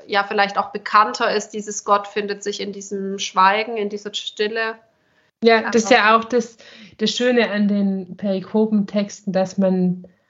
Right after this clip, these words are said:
Speaker 2: auch, sag ich mal, sich vor so eine Herausforderung stellen kann. Also zu sagen,
Speaker 1: Mhm.
Speaker 2: "Jetzt gucke ich
Speaker 1: Mhm.
Speaker 2: mal wirklich nach dem, was,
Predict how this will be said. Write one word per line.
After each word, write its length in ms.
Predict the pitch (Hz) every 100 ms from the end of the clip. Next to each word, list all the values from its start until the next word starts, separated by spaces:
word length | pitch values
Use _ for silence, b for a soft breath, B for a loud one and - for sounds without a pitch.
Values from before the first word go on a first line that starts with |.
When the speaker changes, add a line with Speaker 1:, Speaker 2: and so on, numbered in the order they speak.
| b
Speaker 2:
auch, 260 | 202 190 180
sag 140 | 202 190
ich 120 | 185
mal, 300 | 185 180 180
sich 220 | - 208 -
vor 120 | 214
so 120 | 214
eine 160 | 202 185
Herausforderung 760 | 190 196 208 - 196 185 190 180
stellen 440 | - 226 226 202
kann. 280 | - 180 170
Also 300 | 175 185 180
zu 160 | 180
sagen, 380 | 180 - 185 180
Speaker 1:
Mhm. 220 | 185 180 -
Speaker 2:
"Jetzt 240 | _ -
gucke 220 | - 214
ich 120 | 202 202
Speaker 1:
Mhm. 40 |
Speaker 2:
mal 180 | 190 185
wirklich 340 | 202 202 202
nach 160 | 196 180
dem, 260 | - 202 185
was, 180 | 180